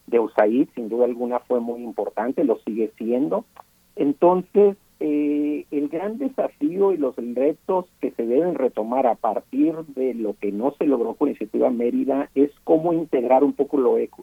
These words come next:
lo que he estado comentando en esta charla con ustedes, es decir, cómo integramos bajo una política integral los temas de investigación, de inteligencia,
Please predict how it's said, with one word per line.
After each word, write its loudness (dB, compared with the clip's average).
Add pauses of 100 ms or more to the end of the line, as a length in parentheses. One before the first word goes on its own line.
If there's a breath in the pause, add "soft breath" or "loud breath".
lo -4
que -8
he -4
estado 2
comentando -6
en -12
esta -14
charla -2
con -4
ustedes, 2
es -10
decir, 2 (540)
cómo 2
integramos -4 (120)
bajo -6
una -2
política -8
integral -2
los -2 (160)
temas 0
de -6
investigación, 0
de -2
inteligencia, 2